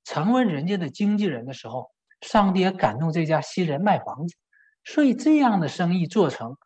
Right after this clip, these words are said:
根本不是我自己的能力，这完全是上帝的一个恩宠跟祝福。所以这样的事情在我生命中发生了好多，并不是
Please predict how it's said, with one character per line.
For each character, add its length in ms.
根 200
本 240
不 140
是 160
我 260
自 220
己 220
的 100
能 300
力， 160
这 100
完 320
全 200
是 140
上 340
帝 120
的 60
一 80
个 140
恩 180
宠 260
跟 160
祝 300
福。 240
所 160
以 100
这 180
样 180
的 80
事 160
情 200
在 140
我 160
生 220
命 160
中 240
发 240
生 180
了 80
好 340
多， 300
并 320
不 160
是 400